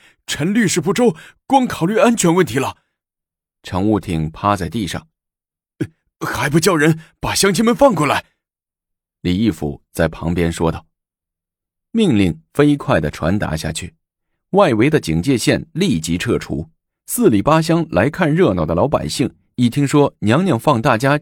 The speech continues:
近前一瞻天表，老百姓们都欢呼起来，都跳过沟渠，踩着麦地，直线距离，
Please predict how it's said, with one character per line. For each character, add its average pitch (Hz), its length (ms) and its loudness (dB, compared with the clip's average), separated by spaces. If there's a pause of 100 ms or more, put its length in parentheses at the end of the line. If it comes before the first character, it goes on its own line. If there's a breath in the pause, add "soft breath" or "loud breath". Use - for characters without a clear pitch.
近 135 260 0
前 107 380 -2
一 127 200 0
瞻 107 180 2
天 120 240 -2
表， 95 240 -4 (320)
老 80 240 0
百 76 160 -4
姓 82 240 -4
们 69 160 -4
都 85 100 -4
欢 131 340 0
呼 147 260 2
起 - 160 -4
来， 73 180 -8 (300 soft breath)
都 98 120 2
跳 170 300 4
过 107 160 2
沟 175 240 2
渠， 113 340 0 (120)
踩 78 280 -4
着 95 80 -4
麦 156 240 2
地， - 300 -2 (160)
直 123 300 0
线 92 260 -2
距 90 180 -2
离， 82 220 -4